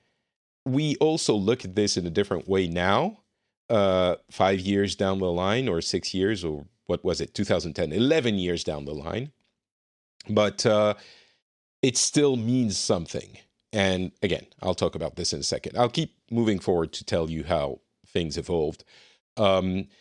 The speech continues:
the initial statement by Activision Blizzard was unsigned. Then, um, on, what was it? That the, the same day that J. Allen Brack put out his statement, Activision Blizzard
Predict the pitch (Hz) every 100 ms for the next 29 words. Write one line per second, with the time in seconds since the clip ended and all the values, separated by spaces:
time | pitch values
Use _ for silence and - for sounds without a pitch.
0 | _ 117 120 135 220 - 294 185 - 156
1 | 143 113 98 98 101 101 110 - 110 107
2 | 101 87 98 85 90 90 95 101 117 104
3 | 87 67 - - - _ _ _ _ _
4 | _ _ _ _ _ _ _ _ _ _
5 | _ _ _ 127 226 269 110 135 165 _
6 | _ _ 123 110 104 101 98 - - 107
7 | 104 98 98 - _ _ _ _ _ 101
8 | 101 92 87 73 - - 101 98 98 107
9 | 101 107 101 - 123 117 101 117 107 101
10 | 98 - 101 107 104 87 87 107 185 -
11 | 110 98 90 90 - 87 73 92 120 202
12 | - _ _ _ - 135 - 123 120 117
13 | 98 208 147 113